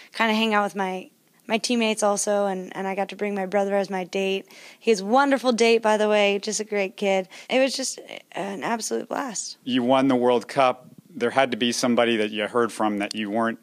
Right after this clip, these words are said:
Speaker 2: expecting to hear from through Twitter, or maybe you got a text or something like that. Was there anybody that you were surprised that, uh, you were getting a congratulations from?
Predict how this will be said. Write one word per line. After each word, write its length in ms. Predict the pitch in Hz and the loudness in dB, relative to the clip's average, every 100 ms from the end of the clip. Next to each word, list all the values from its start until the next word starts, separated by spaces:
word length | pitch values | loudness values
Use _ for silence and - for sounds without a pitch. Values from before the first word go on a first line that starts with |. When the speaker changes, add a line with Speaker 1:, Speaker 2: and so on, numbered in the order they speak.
| - | -8
Speaker 2:
expecting 560 | 110 - 135 117 117 | -4 0 0 0 -2
to 80 | 110 | -2
hear 180 | 110 117 | 2 0
from 300 | - 117 113 | 2 0 0
through 280 | - 107 98 | -2 -4 -4
Twitter, 720 | - 135 123 123 117 117 110 - - - - | -4 0 4 4 4 2 -2 -16 -20 -20 -2
or 280 | 110 110 110 | 2 2 2
maybe 220 | 120 123 | 2 2
you 100 | 123 | 2
got 240 | 117 113 | 4 4
a 280 | 110 110 107 | 4 2 0
text 440 | - 123 120 - | 0 2 2 0
or 60 | 127 | -2
something 360 | 135 123 123 117 | 0 0 0 2
like 260 | 117 113 | 2 2
that. 160 | 117 120 | 2 2
Was 120 | 110 | 2
there 80 | 120 | 2
anybody 340 | 120 117 117 | 2 2 2
that 100 | 113 | 0
you 100 | 117 | 0
were 80 | 131 | 0
surprised 640 | 117 110 - 113 117 117 - - - - - _ - | 2 0 2 4 4 2 -4 -10 -20 -20 -20 _ -2
that, 300 | 117 117 123 | 0 0 2
uh, 420 | 113 110 107 113 | 4 4 2 0
you 100 | 127 | 0
were 140 | 127 120 | 0 2
getting 260 | 127 123 | 2 2
a 60 | 120 | 2
congratulations 960 | 135 123 123 123 110 113 123 120 107 | 2 2 4 4 2 2 2 0 -4
from? 340 | - 101 95 | -4 -4 -4